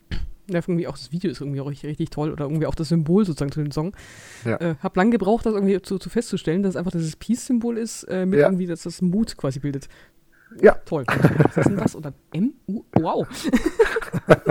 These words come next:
Speaker 1: Also auch eine richtig, richtig tolle Idee dann quasi auch zum Video und dem Symbol eben.
Speaker 2: Super, vielen Dank.
Speaker 1: Und, ähm, ja, so generell, wie läuft die Arbeit an den Songs ab? Also, wie du sagst, äh, also quasi gegenseitiges Brainstorming oder, äh, gibt es da quasi auch mal wieder irgendwie so einen, der so voranprescht und sagt so,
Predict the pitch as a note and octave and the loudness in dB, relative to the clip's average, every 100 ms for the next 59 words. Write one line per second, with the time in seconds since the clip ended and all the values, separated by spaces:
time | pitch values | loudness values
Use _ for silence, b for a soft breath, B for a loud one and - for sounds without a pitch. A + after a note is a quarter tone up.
0 | - - - B B B C4+ - G3+ G3 | -2 -10 -14 B B B -14 -2 0 2
1 | F#3+ G#3+ G#3 F3 F#3+ F#3+ F#3+ F3 E3+ E3+ | 2 0 -2 0 0 2 2 2 2 0
2 | F3+ D3+ D3 C#3+ - D#3 D#3+ D#3 C#3+ C#3+ | 0 -2 -4 -6 -6 -4 -2 -4 -6 -8
3 | - - - E3+ D3+ D3 D3 C#3+ C#3 C#3+ | -12 -10 -6 -6 -4 -2 -2 -4 -6 -10
4 | B B - - G#2+ - F#2+ - E3 C#3+ | B B -20 -10 -10 -6 -2 2 2 2
5 | F2+ - _ _ _ F#3 D#3 D3+ - D#3 | -4 -8 _ _ _ -4 -2 -2 -2 -2
6 | E3 B3+ D3 D#3 D#3 D3 A#3 G#3+ A3 - | 0 -2 -2 -4 -4 -2 -2 -2 -4 -6
7 | G#3 A#3 - G#3 G#3 F3 F3 E4 E4+ D4 | -2 -2 -2 0 0 0 -2 -2 -4 -6
8 | - G#3+ G3+ G3 B B F#3+ F3+ F#3+ F#3 | -4 -2 -2 -2 B B -6 -2 -2 -2
9 | - F3 F#3 - F#3 E3 G#3+ G3+ F3 - | -4 0 -2 0 -2 0 2 2 -2 -4
10 | - F#3+ C4+ B3+ A#3+ A#3+ A#3+ - F#3 F3+ | -2 -2 -2 -4 -2 -4 -4 -4 -2 -2
11 | - F3 E3+ F3 F3+ - E3+ D#3+ - G3 | -2 -2 -2 -4 -8 -8 -6 -6 -2 -2
12 | F3+ E3 E3+ E3 D3+ D#3+ E3 E3 D#3+ - | 0 -2 -2 -2 -2 -2 -2 -4 -6 -6
13 | D#3 F3 - - F3 - - - E3 D#3+ | -2 -2 -4 -4 -4 -4 -12 -8 -6 -6
14 | - D3+ | -6 -10